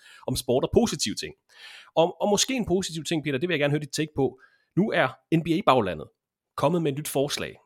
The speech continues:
Et nyt tiltag bliver det jo rent faktisk. Det er blevet vedtaget. Man vil til at slå hårdere ned på, at hold hviler deres stjerner i grundspillets store T V-kampe. Det er en plan, som blev foreslået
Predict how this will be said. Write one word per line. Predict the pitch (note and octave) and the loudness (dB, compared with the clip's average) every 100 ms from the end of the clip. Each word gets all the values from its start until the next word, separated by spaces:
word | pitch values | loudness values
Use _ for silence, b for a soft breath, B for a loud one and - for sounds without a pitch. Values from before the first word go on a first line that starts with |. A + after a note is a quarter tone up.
| - | -10
Et | B2 | -6
nyt | G3 | -2
tiltag | - G#3+ - G#2+ F2 | 2 2 2 -2 -2
bliver | B2+ | -2
det | F2+ | 0
jo | F2+ | -2
rent | A2 - | -4 -4
faktisk. | G2 - - | -8 -8 -6
Det | A#2+ | -4
er | C#3+ | -4
blevet | D3+ A#2 | -2 -2
vedtaget. | B2+ - - - - B B B | -2 -4 -10 -14 -20 B B B
Man | D#3 | 2
vil | F3+ | 4
til | G#3+ | 2
at | F3 | 2
slå | F3 | 2
hårdere | - D3 F#3+ F#3 | 4 6 8 6
ned | F3 B2 | 2 2
på, | D#3+ | 0
at | D#3 B2 | 0 -2
hold | D3 D#3+ B2 | -2 -2 -2
hviler | C#3+ E3+ B2 | -4 -2 -2
deres | A2+ A2 | -4 -4
stjerner | - - B2 D3 D#3 B2 | -4 0 0 0 -2 -6
i | C#3+ - | -8 -2
grundspillets | C3 D#3+ - A#2+ - | 0 0 -2 -2 -2
store | - G#2 G#2 B2+ - - | -2 -2 -4 -6 -6 -4
T | C4 | 0
V-kampe. | C#3+ - D#2+ A#2 - _ B B B - | -2 -4 -12 -14 -20 _ B B B -2
Det | F3 | 0
er | |
en | D#3+ | 0
plan, | F3 G3 D3 | 2 0 0
som | C#3 | -2
blev | A#2 - | -4 -2
foreslået | C#3+ F3+ - A#2+ F#2+ | 2 2 2 0 0